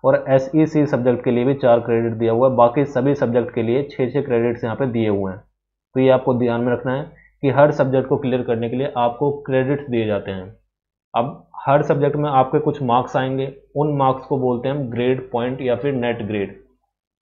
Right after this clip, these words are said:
दोनों का मतलब same ही है। दस में से ये दिए जाते हैं।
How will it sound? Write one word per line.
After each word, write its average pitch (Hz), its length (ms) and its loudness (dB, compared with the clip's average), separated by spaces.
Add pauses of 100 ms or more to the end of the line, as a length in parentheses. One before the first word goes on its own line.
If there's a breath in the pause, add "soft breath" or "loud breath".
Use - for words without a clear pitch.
दोनों 139 300 -2
का 139 80 2
मतलब 135 280 -2
same 123 240 -4
ही 127 80 -4
है। 143 160 -10 (640 soft breath)
दस 135 280 6
में 147 120 2
से 147 160 2
ये 143 80 4
दिए 123 220 4
जाते 127 240 2
हैं। 151 240 -6